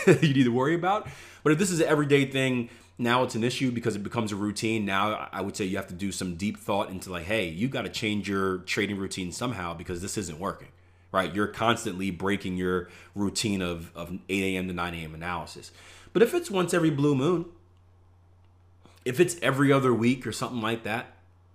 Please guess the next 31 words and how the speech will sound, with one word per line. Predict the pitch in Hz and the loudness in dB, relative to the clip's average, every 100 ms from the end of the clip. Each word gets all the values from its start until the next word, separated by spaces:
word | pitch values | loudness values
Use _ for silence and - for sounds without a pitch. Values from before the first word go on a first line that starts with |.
| _ _ | _ _
I | 139 | -4
don't, | 170 147 | -2 -2
I | |
don't, | 165 165 | -2 -2
I | 131 | -2
don't | 143 147 - | -2 -2 -4
think | 147 135 - | -2 -2 -2
it's | 120 | -6
a | - | -8
problem. | 82 110 90 87 | 0 2 2 0
You, | 104 | -4
you | 123 | -6
just | 117 | -4
wanna, | 120 110 98 | -2 -2 -2
you, | 117 | -4
you | 117 120 | -4 -2
wanna, | 117 117 107 107 | 0 2 2 0
and | 120 110 110 | -4 -6 -6
again, | 110 104 98 | -2 0 0
I'm, | 117 | 2
I'm | 113 | 2
assuming, | 113 - 117 107 98 | 2 4 4 2 0
I | 107 | -2
don't, | 95 | -4
I | |
don't | 101 92 | -4 -4
know | 90 | -2
how | 95 | -4
bad | 87 92 90 | -2 -2 -2
it | 82 | -4
gets. | 90 95 - | -8 -8 -12